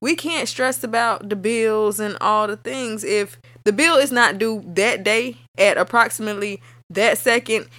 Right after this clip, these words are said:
and what you're reading it and your money not looking the way it's supposed to, like, do what you can do and don't worry about the rest. You can't worry about the rest because that is part of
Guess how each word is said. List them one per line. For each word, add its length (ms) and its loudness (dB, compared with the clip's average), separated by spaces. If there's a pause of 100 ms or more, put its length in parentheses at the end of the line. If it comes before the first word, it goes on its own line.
(140)
and 240 -2
what 240 -2
you're 140 -2
reading 440 -4
it 220 -4 (540)
and 200 0
your 180 0
money 280 -4
not 240 -4
looking 300 -6
the 80 -6
way 200 -4
it's 120 -6
supposed 420 -8
to, 120 -8
like, 480 -8 (1000)
do 240 0
what 220 2
you 100 -6
can 280 -6
do 340 -6 (400)
and 180 -2
don't 240 0
worry 280 -4
about 320 -2
the 100 -10
rest. 480 -10 (360)
You 140 -4
can't 340 -6
worry 240 -2
about 300 -6
the 80 -12
rest 280 -10
because 580 -4
that 280 0
is 100 -4
part 300 -2
of 200 -6